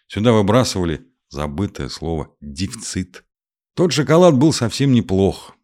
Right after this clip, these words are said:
но потом, уже в наше время, отечественные шоколадные производители вдруг оказались, если не в роли догоняющих,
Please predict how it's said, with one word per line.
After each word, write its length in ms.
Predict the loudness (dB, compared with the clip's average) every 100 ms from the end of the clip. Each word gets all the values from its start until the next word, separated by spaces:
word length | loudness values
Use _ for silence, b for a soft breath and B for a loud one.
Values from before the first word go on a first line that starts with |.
| -8
но 160 | -6
потом, 560 | -2 -2 2 4 4 0
уже 140 | -4
в 60 | -2
наше 280 | 0 -2 -4
время, 380 | -2 0 0 -4
отечественные 760 | -8 -6 -6 -6 -10 -6 -6 -6
шоколадные 540 | -6 -2 -2 -2 -4
производители 640 | -6 -6 -4 -6 -6 -8 -8
вдруг 260 | -4 -2
оказались, 640 | -2 -2 -2 0 0 -2 -4
если 280 | -2 -2
не 120 | -2 -2
в 100 | 0
роли 260 | 0 0
догоняющих, 960 | 0 0 2 2 2 -2 -6 -14 -16 _